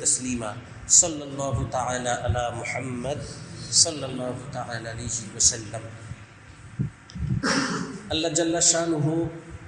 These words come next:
پوتر کلام اللہ شریفر مدے، قرآن الحکیم فرقان الحمیدر مدے আল্লাহ পাক একটি আয়াত নাজিল করেছেন।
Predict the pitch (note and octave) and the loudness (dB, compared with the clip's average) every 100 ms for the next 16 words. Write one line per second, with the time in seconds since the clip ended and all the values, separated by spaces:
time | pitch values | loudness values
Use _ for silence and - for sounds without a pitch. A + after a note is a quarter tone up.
0 | - - - - - - - - - - | -12 -12 -12 -14 -16 -20 -20 -20 -20 -10
1 | - D#3 E3+ E3+ E3 D3+ - - - - | 0 4 4 4 2 2 0 -4 -8 -10
2 | - - - - - - - - - - | -12 -12 -14 -8 -6 -6 -10 -12 -14 -14
3 | - - - D3+ D#3+ E3 E3+ E3 - E3+ | -14 -8 0 2 4 4 4 6 6 6
4 | F#3+ D#3 B2+ A#2 B2 C#3 D3 - - - | 2 2 0 0 0 0 -2 -6 -10 -14
5 | - - - - - - - - D3+ D#3 | -16 -16 -18 -18 -20 -20 -10 -2 0 0
6 | D3+ C#3+ C#3 D#3+ D#3 - D3 D#3+ D#3 D3 | 0 0 2 2 2 0 -4 -2 -2 0
7 | - C#3+ F3+ D#3+ C#3 B2+ A2 A#2+ A2 - | 2 4 4 2 0 0 0 -2 -4 -8
8 | - - - - - - - - - - | -14 -16 -18 -18 -18 -20 -20 -18 -14 -14
9 | - - - C3+ C#3 C#3 C#3+ C#3 C#3 - | -16 -16 -4 0 2 2 2 2 0 -4
10 | - - - - - - - - - - | -6 -10 -14 -18 -20 -20 -16 -16 -18 -20
11 | - - - - - C#3 D#3 E3 D3+ F3 | -20 -20 -20 -20 -6 0 2 6 6 6
12 | D#3+ D3 C3+ E3+ C3+ B2+ - A#2 | 4 2 2 2 2 2 4 2